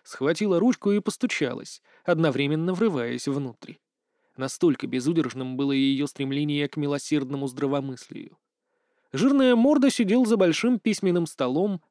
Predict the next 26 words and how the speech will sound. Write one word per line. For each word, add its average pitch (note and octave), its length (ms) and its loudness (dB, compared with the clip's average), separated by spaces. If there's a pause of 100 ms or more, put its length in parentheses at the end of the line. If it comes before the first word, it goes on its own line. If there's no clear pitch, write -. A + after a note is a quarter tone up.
у D3 100 0
окна, D#3+ 480 -6 (240)
через D#3 260 2
которое C#3+ 460 0
Патти D3+ 340 -2
всегда C#3+ 320 -2
его C3 280 0
видела. - 480 -8 (640)
Ноги C#3+ 300 -4
у C3 100 0
него B2+ 300 -2
оказались C#3 520 -2
уродливее, E3+ 640 2 (300)
а B2+ 140 -4
живот A3+ 500 2
толще, E3+ 460 2
чем G3 200 0
у D#3+ 60 2
его B2+ 320 0
пациентов. C3 840 -6 (480)
Это D3 280 2
вызвало C3 400 2
у C3 100 2
нее C3 280 -2
приступ C3+ 420 -4
веселья, C#3+ 580 -4